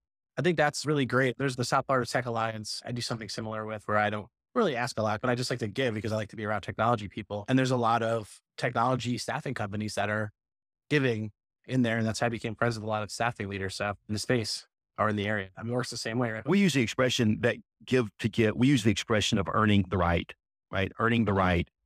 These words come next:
Speaker 2: And it's a concept that can be played out not only in the community engagement model, it can be played out on a phone call with a technologist that you're recruiting for, because as a recruiters, we have to get to the truth and we have to get to the, I call it the kitchen space. We've got to get into the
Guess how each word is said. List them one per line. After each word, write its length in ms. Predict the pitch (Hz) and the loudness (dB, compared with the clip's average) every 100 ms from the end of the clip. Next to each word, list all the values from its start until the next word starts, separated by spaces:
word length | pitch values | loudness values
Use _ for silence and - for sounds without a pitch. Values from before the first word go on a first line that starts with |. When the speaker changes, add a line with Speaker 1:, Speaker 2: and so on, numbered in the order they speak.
| _ - | _ -6
Speaker 2:
And 80 | 143 | -2
it's 100 | - | -2
a 40 | |
concept 480 | 120 180 208 135 117 | 0 0 0 0 0
that 100 | 110 | 0
can 100 | 120 | 0
be 80 | 107 | 0
played 280 | - 117 107 | 2 2 2
out 160 | 101 | 2
not 140 | 87 110 | 2 2
only 200 | 110 107 | 4 2
in 80 | 98 | 0
the 80 | - | 0
community 440 | 110 107 98 95 | 0 2 2 2
engagement 420 | 92 98 101 107 | 4 4 2 0
model, 360 | 87 82 85 85 _ _ - | 2 2 0 -2 _ _ -6
it 140 | 127 | -2
can 120 | 165 156 | 0 2
be 100 | 143 | 2
played 300 | - 123 117 | 2 2 4
out 180 | 113 117 | 2 2
on 100 | 113 | -2
a 60 | |
phone 340 | 101 110 117 139 | 0 0 2 2
call 360 | - 95 - _ - | 2 2 0 _ -6
with 120 | 110 | -2
a 40 | 107 | 0
technologist 720 | 127 - 98 131 117 92 - | 0 0 0 2 2 0 0
that 200 | 107 117 | 0 2
you're 80 | 104 | 4
recruiting 540 | 92 - 139 139 104 | 2 2 4 4 2
for, 140 | - 95 | 0 -2
because 340 | 95 107 104 | 0 0 0
as 180 | 123 117 | 0 4
a 40 | |
recruiters, 720 | 110 95 - 190 117 101 95 - _ _ _ _ _ - | 2 2 2 2 4 2 0 -6 _ _ _ _ _ 0
we 160 | 160 | 2
have 180 | 160 151 - | 4 2 0
to 80 | 110 | -2
get 260 | 113 123 _ - | 2 0 _ 0
to 100 | 104 | 2
the 120 | 101 | 2
truth 460 | - 131 135 151 | 2 2 2 2
and 160 | 107 104 | 2 4
we 100 | 113 | 4
have 160 | 120 - | 2 -2
to 80 | 107 | -4
get 260 | 110 110 - | 0 0 0
to 200 | 120 104 | -2 0
the, 240 | 104 98 | 2 2
I 100 | 104 | 0
call 200 | - 110 | 0 0
it 60 | 95 | 0
the 80 | 101 | -2
kitchen 320 | - 113 101 | -2 0 0
space. 360 | - 98 92 120 | 0 0 2 2
We've 120 | 127 | 2
got 200 | 143 - | 2 0
to 100 | 113 | -2
get 220 | 127 123 | 0 0
into 240 | 135 143 135 | 0 2 2
the 160 | 110 | 0